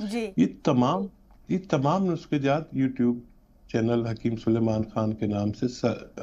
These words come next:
Speaker 2: आप सर्च करें, उसको सब्सक्राइब करें।
Speaker 1: हम्म।
Speaker 2: मेरी तरफ से रोज आपको इस तरह के नुस्खे जरूर मिला करेंगे।
Speaker 1: जी। हकीम साहब, असम से कॉलर बड़ी देर से मुंतजिर हैं, उनसे जानते हैं क्या परेशानी है। जी फरमाइए सफो।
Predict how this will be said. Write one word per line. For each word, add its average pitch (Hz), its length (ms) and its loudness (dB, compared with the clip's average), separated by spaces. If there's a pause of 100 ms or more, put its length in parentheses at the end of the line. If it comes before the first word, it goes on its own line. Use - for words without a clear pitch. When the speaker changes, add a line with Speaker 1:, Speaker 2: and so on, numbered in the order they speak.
Speaker 2:
आप 110 200 4
सर्च 113 280 0
करें, 135 240 4
उसको 131 320 2
सब्सक्राइब 123 640 0
करें। 151 200 -2 (140)
Speaker 1:
हम्म। 190 340 -8
Speaker 2:
मेरी 143 120 4
तरफ 156 300 -2
से 165 140 -6
रोज 160 360 2
आपको 139 420 0
इस 131 140 -6
तरह 127 200 0
के 120 140 -6
नुस्खे 120 640 -4
जरूर 120 240 4
मिला 98 280 2
करेंगे। 82 340 -6
Speaker 1:
जी। - 160 -14 (640)
हकीम 233 220 0
साहब, 302 260 4
असम 285 300 0
से 277 180 -6
कॉलर 247 360 0
बड़ी 240 480 0
देर 262 200 0
से 262 140 -8
मुंतजिर 226 480 -6
हैं, 214 120 -10
उनसे 208 300 -6
जानते 190 360 -8
हैं 208 100 -8
क्या 220 180 2
परेशानी 185 520 -10
है। 208 180 -4 (460)
जी 254 220 6
फरमाइए 320 480 4
सफो। - 420 -6